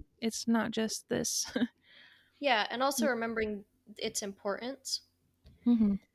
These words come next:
Speaker 2: Because that's something that in my own life,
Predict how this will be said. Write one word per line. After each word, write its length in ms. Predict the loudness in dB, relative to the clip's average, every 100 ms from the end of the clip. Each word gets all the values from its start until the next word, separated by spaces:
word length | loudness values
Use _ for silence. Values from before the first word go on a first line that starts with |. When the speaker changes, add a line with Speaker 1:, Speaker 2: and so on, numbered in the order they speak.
| _ _ _
Speaker 2:
Because 260 | -6 -2 2
that's 220 | 2 4
something 500 | 4 4 2 2 4
that 320 | 8 8 6 2 _ _ -20 -20 _ -18 -16 -8
in 180 | -4 2
my 240 | 2 2 -2
own 300 | -2 0 4
life, 500 | 6 6 4 0